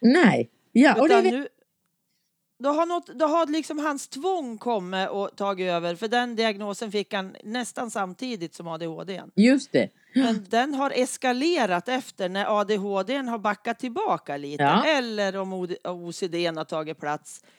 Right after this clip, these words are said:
Speaker 1: Just
Speaker 2: Det är svårt
Speaker 1: det.
Speaker 2: att veta också.
Speaker 1: Ja, exakt. Och det är det. Och, och det är väl jättefint du beskriver detta, Ann-Katrin, för där måste vi liksom vara, vara med och liksom orka se de här just samtida komorbida tillstånden och
Speaker 2: Mm.
Speaker 1: liksom hjälpa där hjälp behövs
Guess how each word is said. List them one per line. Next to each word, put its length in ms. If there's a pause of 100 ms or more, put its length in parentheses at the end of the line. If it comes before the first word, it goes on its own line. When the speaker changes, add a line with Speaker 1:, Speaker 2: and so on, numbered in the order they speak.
Speaker 1:
Just 220
Speaker 2:
Det 60
är 180
svårt 140
Speaker 1:
det. 80
Speaker 2:
att 100
veta 540
också. 400
Speaker 1:
Ja, 180 (100)
exakt. 600
Och 60
det 60
är 180
det. 80
Och, 80
och 200
det 100
är 60
väl 160
jättefint 640
du 80
beskriver 580
detta, 240
Ann-Katrin, 600
för 80
där 260
måste 320
vi 120
liksom 300
vara, 180
vara 160
med 360
och 80
liksom 260
orka 300
se 320
de 200
här 120
just 260 (460)
samtida 600
komorbida 720
tillstånden 880 (300)
och 120
Speaker 2:
Mm. 40
Speaker 1:
liksom 280
hjälpa 460
där 160
hjälp 360
behövs 720